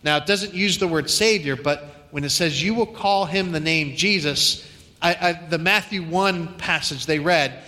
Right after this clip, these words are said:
that the name Jesus itself means the one who sent to save, the Lord saves.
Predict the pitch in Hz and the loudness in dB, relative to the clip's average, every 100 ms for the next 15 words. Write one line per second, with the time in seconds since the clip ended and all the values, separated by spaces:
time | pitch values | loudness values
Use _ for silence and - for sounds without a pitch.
0 | - - 165 165 160 156 185 233 220 151 | -20 -6 -6 -2 -2 2 2 2 0 -2
1 | 156 214 185 196 - 185 - - 202 185 | 2 2 2 0 0 2 2 4 4 2
2 | - 170 185 156 135 131 127 - - - | -2 -2 0 0 -4 -4 -2 -2 -6 -10
3 | - 135 147 156 147 151 151 - - 151 | -4 -2 0 0 0 -2 -4 -6 -2 -2
4 | 131 135 - 127 110 120 127 139 139 - | -2 -4 -2 -2 -2 -6 -4 -2 0 0
5 | 139 113 101 - - - - | 0 -2 -6 -8 -6 -6 -10